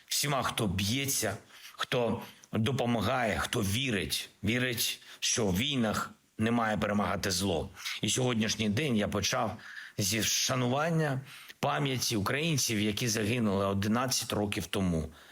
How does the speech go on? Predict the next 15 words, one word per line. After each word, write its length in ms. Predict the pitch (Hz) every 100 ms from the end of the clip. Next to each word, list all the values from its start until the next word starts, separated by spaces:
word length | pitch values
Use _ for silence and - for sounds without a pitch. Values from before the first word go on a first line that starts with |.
| - 85
Вже 340 | - 117 98
одинадцять 680 | 82 82 80 78 - - -
років. 340 | 64 - - - _ - -
Герої 360 | 101 120 110 98
Небесної 480 | 87 85 - 95
Сотні, 460 | 90 131 139 139 135 - -
Герої 340 | 87 95 92 85
Гідності, 640 | 131 143 139 127 - 143 - - - -
одинадцять 540 | 104 107 107 - 98
років. 400 | 113 120 113 113 - - -
Тому 280 | 120 135 139
в 80 | 107
цей 220 | - 104
день 300 | 92 117 113
почались 580 | 101 92 101 107 104